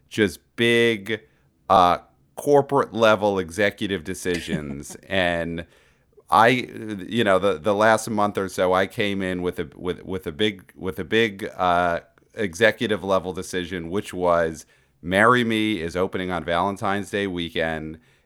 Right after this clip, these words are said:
Speaker 1: It's gonna be, uh, in theaters, but also day and date, streaming on Peacock, also the home of the Olympics and WrestleMania. And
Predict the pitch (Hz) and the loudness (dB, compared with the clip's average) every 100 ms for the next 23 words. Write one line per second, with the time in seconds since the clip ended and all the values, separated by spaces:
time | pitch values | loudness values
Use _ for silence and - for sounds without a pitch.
0 | _ 78 - 101 90 92 87 85 82 - | _ -14 -2 0 0 -2 -2 -4 -6 -12
1 | _ _ - - _ 87 85 80 110 135 | _ _ -20 -20 _ 2 2 2 0 0
2 | 127 120 113 104 107 95 92 90 92 80 | -2 -2 0 2 0 0 0 0 -2 -2
3 | 101 107 117 98 98 92 92 - - 101 | 0 0 0 -2 -2 -2 -4 -10 -6 -4
4 | 110 104 101 - 82 80 80 80 - - | -2 -4 -4 -6 -10 -2 0 0 -2 -4
5 | 110 92 87 90 92 90 92 85 78 87 | -2 -2 -2 -2 -4 -4 -4 -4 -6 -8
6 | 85 85 80 82 87 82 78 76 73 78 | -6 -6 -4 -4 -6 -8 -8 -8 -8 -8
7 | - _ - _ _ - 104 95 95 92 | -12 _ -20 _ _ -4 -2 0 -2 -2
8 | 95 | -4